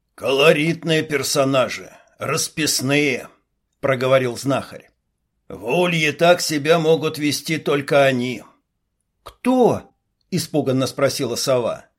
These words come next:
«Стронги. Тогда понятна тревога Фикса. Эти ребята охотятся за головами внешников. Желательно с ними не встречаться. Давайте объедем. Фикс, проложи другой путь».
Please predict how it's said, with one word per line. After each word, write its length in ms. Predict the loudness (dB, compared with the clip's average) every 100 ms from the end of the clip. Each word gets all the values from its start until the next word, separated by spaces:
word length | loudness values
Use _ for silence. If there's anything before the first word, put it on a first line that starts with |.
| _ _ _ _ _ _
«Стронги. 1000 | -16 -12 -8 2 6 6 6 0 -8 -16 -20 _ _
Тогда 400 | -6 -4 0 2
понятна 560 | 4 4 4 2 0 -4
тревога 520 | -2 0 0 0 -2
Фикса. 580 | -4 -8 -6 -8 -8 -16 _ _ _
Эти 300 | -4 -2 -2
ребята 520 | -4 0 2 2 -2
охотятся 560 | -2 -4 -4 -4 -4 -4
за 140 | -2
головами 560 | 0 2 4 2 2 0
внешников. 720 | -2 -2 -2 -6 -10 -14 -18 _ _ _ _
Желательно 920 | -16 -4 -2 4 4 4 2 2 0
с 120 | 0 -2
ними 240 | 0 0
не 160 | 0 -2
встречаться. 960 | -4 -4 -4 2 2 2 -4 -10 -14 _ _ _ _
Давайте 440 | -6 -4 -2 4 4
объедем. 560 | 4 -2 -4 -8 -18 _ _ _ -8
Фикс, 480 | -6 -6 -10 -14 _ -8
проложи 440 | 4 6 6 4
другой 340 | 0 0 0
путь». 380 | 0 -6 -14 -18